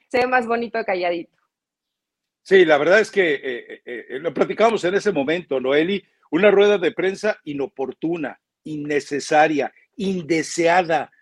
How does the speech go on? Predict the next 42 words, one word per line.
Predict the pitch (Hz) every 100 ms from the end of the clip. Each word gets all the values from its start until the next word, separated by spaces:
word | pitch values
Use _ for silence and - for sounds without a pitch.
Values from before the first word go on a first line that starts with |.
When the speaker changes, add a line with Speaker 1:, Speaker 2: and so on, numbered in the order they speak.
| _ _ _
Speaker 2:
A-, | 147 -
a-, | 185
o, | - 175 -
o |
sea, | - 208 208 - - - _ _ _
lo | 175 196 190
que, | 208 - -
recuerde | 151 147 214 220 262
que | 233
esa | 247
semana, | 220 226 214 185 190
para | 143 127
los | 127
que | - 135
no | 151
están | - 165 170 175
al | 135 131
tanto, | - 156 143 156
los | 135 120
que | 135
no | 135 156
se, | - 160 135 - - -
a-, | 143 160 -
a-, | 143
los | 165 160
que | -
no | 196
acuden | 226 - 233 208 185
a | 196
este, | 196 - 214 196 151 156
eh, | 135
sermón | - 175 156 165 185 214
de | 196
la | 165
montaña | 139 135 135 - 175 160 139
bisemanal | 139 - 135 139 151 160
que | -
tenemos | - 123 143 127 185
aquí, | 165 202 123 - - -
les | 139 143
recordamos | 143 175 160 190 214 208
que | 190 160